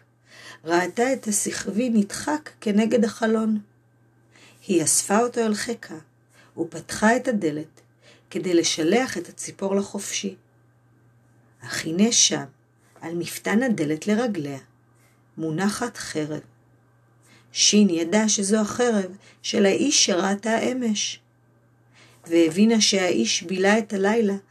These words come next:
לפני דלת הבקתה. היא קראה על ברכיה כדי להביט בלהב הכחולה,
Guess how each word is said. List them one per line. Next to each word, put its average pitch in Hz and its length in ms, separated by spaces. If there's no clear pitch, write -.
לפני 202 400
דלת 254 440
הבקתה. 202 460
היא 170 140
קראה 170 460
על 220 100
ברכיה 202 560
כדי 175 240
להביט 165 520
בלהב 185 580
הכחולה, 180 560